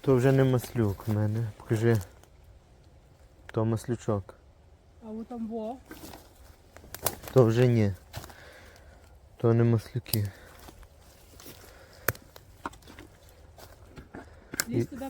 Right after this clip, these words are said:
Speaker 2: під ті гілки.
Speaker 1: Де?
Speaker 2: Там, де я відро лишила поперед ним.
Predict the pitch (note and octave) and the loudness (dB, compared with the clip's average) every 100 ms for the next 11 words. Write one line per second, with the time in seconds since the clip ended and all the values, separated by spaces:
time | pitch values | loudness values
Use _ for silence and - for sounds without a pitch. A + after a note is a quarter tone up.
0 | - A#3+ B3+ A3+ A#3+ A2 B2+ B2 G#2 - | -12 -14 -12 -10 -6 6 8 8 4 -6
1 | - - - - - - - C4 B3+ C4 | -20 -20 -20 -20 -20 -20 -10 -8 -4 -4
2 | A#3+ C4 B3+ A3+ - C4+ C4 A#3 A#3 A3+ | -6 -8 -8 -8 -12 -12 -12 -14 -14 -14
3 | G#3 G#3+ | -12 -6